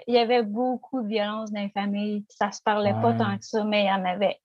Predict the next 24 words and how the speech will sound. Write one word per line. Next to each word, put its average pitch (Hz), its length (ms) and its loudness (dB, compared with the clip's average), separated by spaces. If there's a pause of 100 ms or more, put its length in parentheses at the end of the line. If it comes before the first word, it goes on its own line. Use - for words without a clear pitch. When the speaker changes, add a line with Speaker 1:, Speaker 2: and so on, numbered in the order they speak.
(140)
Speaker 1:
énormément. 214 880 0
Moi, 226 140 2
ma 220 180 4
mère, 220 260 4
elle 196 120 -2
m'a 190 100 -2
conté 196 380 -4
des 196 220 -2
affaires, 202 540 2
là, 190 260 0
que, 175 400 -4
puis - 480 -18
c'était 196 180 0
normalisé, 190 680 2
c'était 190 220 -8
banalisé, 185 600 0
ça 196 220 -8
faisait 190 220 0
partie - 420 0
des 208 180 0
années 196 280 -4
soixante-dix, 196 800 0
quatre-vingts. 185 580 -2
Speaker 2:
Ouais, 120 480 2